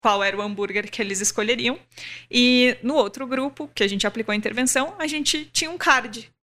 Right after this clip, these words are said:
como esses que saltam de promoção do, do iFood, ah, explicando muito brevemente o conceito de, de pegada hídrica. E na sequência, junto com o preço do produto, a gente colocou umas garrafinhas de água pra mostrar qual era a pegada hídrica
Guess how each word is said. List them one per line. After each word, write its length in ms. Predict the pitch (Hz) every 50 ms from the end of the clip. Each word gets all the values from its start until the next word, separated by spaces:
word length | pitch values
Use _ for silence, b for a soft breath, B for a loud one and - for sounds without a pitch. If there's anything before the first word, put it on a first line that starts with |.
| -
como 300 | - 202 202 202 196 196
esses 260 | 202 196 - 220 208 -
que 120 | - 220
saltam 420 | - - 196 190 185 180 - 202
de 100 | 190 196
promoção 640 | 190 - 196 190 185 196 196 - - 190 196 196 196
do, 240 | 180 180 180 175 175
do 100 | 175 196
iFood, 520 | 208 - - - 220 226 240 - - - B B B B B B B B B
ah, 300 | - 220 220 226 226 - - _ _ _ _ -
explicando 480 | - - 320 320 - - 214 226 370 - - -
muito 380 | 202 196 208 220 254 302 - -
brevemente 500 | 226 220 208 214 208 196 196 202 - -
o 40 | -
conceito 420 | 214 214 - - 208 208 - 214
de, 360 | 196 202 190 185 185 185 - 196
de 140 | 185 220
pegada 400 | - - 214 208 202 202 220 262
hídrica. 440 | 262 214 214 226 254 - - 320 330 B B B B B B B B
E 100 | 262 277
na 100 | 254 269
sequência, 500 | - 339 330 - - 247 294 - 311 247
junto 320 | 240 247 277 285 - 320
com 160 | - - 302
o 60 | 277 247
preço 380 | 262 214 202 202 - - -
do 80 | 226 233
produto, 580 | - 233 220 208 190 202 226 285 311 - 262 220
a 60 | 208
gente 300 | 214 226 220 226 - -
colocou 300 | - 233 233 - - 247
umas 180 | 247 269 262 247
garrafinhas 640 | 240 247 247 247 240 - - 269 285 311 320 302 -
de 60 | 302
água 340 | 247 214 214 208 208 190 180
pra 240 | - - 233 208 202
mostrar 560 | 196 202 - - - 220 214 226 240 - -
qual 220 | - 254 240 233 226
era 120 | 233 262
a 20 |
pegada 420 | - - 302 269 262 254 254 277 294
hídrica 540 | 285 254 240 208 220 202 - - 208 -